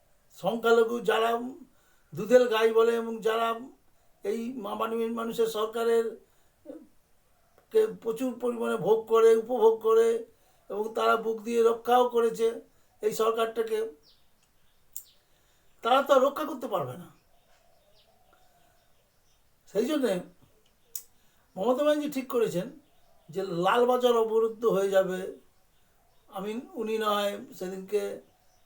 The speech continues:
নবান্নে যাবেন না, কারণ নবান্নে ছাদ থেকে ঝাঁপ দেওয়ার জায়গা নেই। চোদ্দ তলা বিল্ডিংয়ের উপরে উনি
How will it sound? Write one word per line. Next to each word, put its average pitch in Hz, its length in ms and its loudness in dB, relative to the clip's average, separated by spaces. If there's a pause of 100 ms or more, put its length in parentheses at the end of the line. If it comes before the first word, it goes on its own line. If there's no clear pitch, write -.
(320)
নবান্নে 202 380 -2 (120)
যাবেন 214 240 2 (100)
না, 180 80 -2 (680)
কারণ 185 240 -8
নবান্নে 214 400 0 (460)
ছাদ 233 240 -2
থেকে 226 160 0 (100)
ঝাঁপ 220 220 0
দেওয়ার 226 240 4
জায়গা 214 300 -2
নেই। 165 100 -8 (600)
চোদ্দ 220 160 0 (100)
তলা 233 260 6
বিল্ডিংয়ের 233 400 -2
উপরে 233 240 -2
উনি 233 100 -4